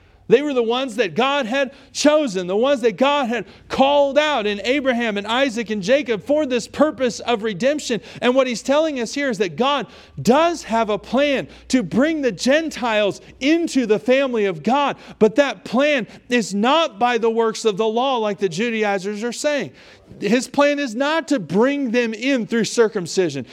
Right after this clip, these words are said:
It's not to bring them in through the old covenant. No, it was that through the new covenant,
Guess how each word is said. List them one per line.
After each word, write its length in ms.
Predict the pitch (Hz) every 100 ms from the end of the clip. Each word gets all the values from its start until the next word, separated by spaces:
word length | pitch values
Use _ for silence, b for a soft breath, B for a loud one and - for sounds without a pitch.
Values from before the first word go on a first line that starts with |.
| B
It's 200 | 269 240
not 240 | 311 320 311
to 100 | 269
bring 440 | 175 247 277 269
them 220 | 247 233
in 240 | 220 262 196 B _
through 280 | 294 294 240
the 140 | 226
old 420 | 247 285 262 180
covenant. 560 | - 269 277 240 170 180
No, 280 | 285 247 B B
it 160 | 254 285
was 200 | 269 196
that 280 | 240 208 -
through 200 | 247 196
the 140 | 190
new 440 | 175 185 269 349 330
covenant, 600 | - 190 151 151 135